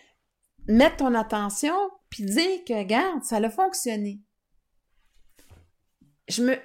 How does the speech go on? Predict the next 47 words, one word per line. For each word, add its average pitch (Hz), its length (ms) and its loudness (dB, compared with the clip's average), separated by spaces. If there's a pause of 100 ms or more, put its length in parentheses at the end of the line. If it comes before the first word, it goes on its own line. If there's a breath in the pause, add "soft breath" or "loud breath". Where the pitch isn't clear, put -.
(140)
en 214 180 -6
fait, 370 120 -6 (240)
j-, - 240 -8
j'ai 214 200 -4
juste 494 300 2
réfléchi 247 440 -2
ça - 380 -4
après, 330 520 -4 (400 soft breath)
comment 247 140 0
ça 277 80 -2
se - 100 -10
fait 415 120 -2
que 415 80 -12
ce - 180 -6
feeling-là, 277 960 0
il 262 120 0
était 226 200 2
vraiment 285 340 0
de 349 40 -2
l'intérieur? 247 540 -2 (300 loud breath)
C'était 285 360 0
pas 403 240 0 (160)
provoqué 294 720 0
par 226 220 -6
une 220 180 -2
pensée. 226 560 -8 (380)
Hein ? 285 220 2 (240 loud breath)
Normalement, 240 400 4
je 220 80 0
dis, « 240 80 4
Ah, - 80 0
je 190 40 -8
suis - 120 -4
fière 254 160 4
de 240 80 2
mon 233 180 0
coup, 226 220 -6
je 220 60 -6
vais 196 60 -6
en 185 60 -6
sentir 220 380 -2
la 226 100 0
fierté. » 214 540 -6
Non, 302 340 4
c'était 240 260 -4
pas 247 120 -4
ça. 302 260 -2